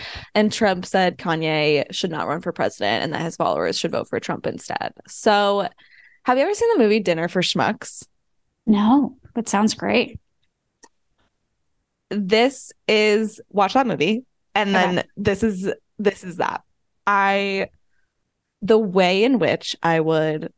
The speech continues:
Speaker 1: give all my toes on my left foot to be in this dinner, on a fly on the wall, a fly on the wall. Can you imagine? They're, like, yelling
Speaker 2: The
Speaker 1: at
Speaker 2: problem
Speaker 1: each other by,
Speaker 2: I
Speaker 1: like, who's
Speaker 2: can.
Speaker 1: gonna run for president.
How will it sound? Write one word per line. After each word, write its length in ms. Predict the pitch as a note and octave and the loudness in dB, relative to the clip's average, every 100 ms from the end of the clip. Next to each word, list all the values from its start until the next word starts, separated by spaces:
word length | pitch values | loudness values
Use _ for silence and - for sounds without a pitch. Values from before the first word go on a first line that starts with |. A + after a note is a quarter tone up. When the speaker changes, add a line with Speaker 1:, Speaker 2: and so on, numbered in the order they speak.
| - | -4
Speaker 1:
give 260 | F#3 E3+ E3 - | 0 2 0 -2
all 140 | G3+ | 0
my 200 | G3 F3 | 0 -2
toes 380 | F3 - - - | -2 -2 -4 -4
on 60 | F3 | -4
my 140 | F3 | 0
left 180 | F3 F3+ | 0 0
foot 300 | D#3+ F#3 G#3 _ _ _ - | 0 0 -2 _ _ _ -2
to 100 | G#3 | -2
be 160 | E3+ D#3+ | 0 0
in 100 | E3 | 0
this 180 | E3 | -2
dinner, 360 | - C#3+ G3 B3+ _ | -2 -2 -2 -4 _
on 140 | G3+ F#3 | 0 0
a 120 | F#3 | 0
fly 180 | G3+ F3 | 0 0
on 60 | |
the 60 | E3+ | 0
wall, 220 | F#2+ - _ _ _ _ _ _ | 0 -2 _ _ _ _ _ _
a 60 | G#3 | -4
fly 200 | F#3+ F#3+ | 0 0
on 60 | F#3 | 0
the 60 | |
wall. 240 | - - - _ _ - | -2 -2 -6 _ _ -8
Can 160 | - A#3 | 2 4
you 100 | A#3+ | 4
imagine? 640 | A3 F3 F#3 A3 C#4+ D#4+ _ _ _ _ _ _ _ | 2 0 -2 -4 -4 -8 _ _ _ _ _ _ _
They're, 140 | A3+ A3+ | 2 4
like, 160 | A3 | 4
yelling 320 | G#3 F3 F3 | 2 2 2
Speaker 2:
The 60 | F3 | 2
Speaker 1:
at 80 | F3+ | 2
Speaker 2:
problem 160 | C#4+ F4 | 4 4
Speaker 1:
each 60 | |
other 360 | G3 G3 G3 G#3 | 2 2 2 2
by, 200 | G3 G#3+ | 0 0
Speaker 2:
I 40 | |
Speaker 1:
like, 180 | F#3+ - | 0 0
who's 280 | - D#4 A#3+ | 2 2 2
Speaker 2:
can. 20 | |
Speaker 1:
gonna 320 | G#3+ F#3 F3 F3 | 2 2 2 2
run 180 | E3 | -2
for 100 | E3 | 0
president. 520 | F3 D#3+ D#3+ F3+ F#3 | -2 -2 -2 -2 -2